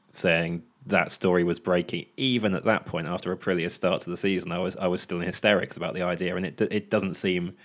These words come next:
it doesn't seem mad now. It actually seems like a re-, like a really natural fit. So we, now we're thinking about Aprilia as more of a serious team. What is the ultimate potential here? Not so much this year, but long term here. Is this a team that's gonna keep building and keep progressing so it genuinely is a hardcore Moto G P front runner taking on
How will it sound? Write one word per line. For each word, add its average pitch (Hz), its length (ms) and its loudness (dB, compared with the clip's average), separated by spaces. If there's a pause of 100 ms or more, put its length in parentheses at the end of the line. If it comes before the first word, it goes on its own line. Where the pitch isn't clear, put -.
(720)
it 113 160 0
doesn't 92 260 2
seem 87 220 -2
mad 101 220 0
now. 85 160 -2
It 87 60 -2
actually 87 180 -6
seems 87 240 -4
like 82 100 -4
a 85 60 -4
re-, 85 340 -4
like 85 160 -8
a 87 60 -6
really 90 220 -2
natural 90 360 -8
fit. 90 340 -4 (600)
So 170 340 2 (1000)
we, 147 160 2
now 180 180 4
we're 196 100 6
thinking 165 280 -2
about 127 240 0
Aprilia 120 360 0
as 104 100 0
more 113 140 0
of 101 60 2
a 98 60 -2
serious 107 480 0
team. 92 340 -2
What 139 240 2
is 151 180 -2
the 139 120 0
ultimate 117 360 -2
potential 95 420 0
here? 90 120 0
Not 151 160 0
so - 80 -2
much 139 160 -2
this 156 220 -2
year, 90 120 2
but - 160 0
long 110 180 4
term 104 220 -2
here. 87 200 -2
Is 135 140 0
this 185 120 0
a 185 60 2
team 165 260 -2
that's - 140 -6
gonna 131 160 -2
keep - 400 -6
building 113 260 2
and 104 100 -4
keep - 220 -6
progressing 107 500 4
so 95 140 -4
it - 200 0
genuinely 107 600 2
is 92 120 2
a 90 60 0
hardcore 90 460 2
Moto 92 220 2
G 87 160 -6
P 90 180 -4
front 95 300 0
runner 87 180 -4
taking 90 380 -4
on 87 240 0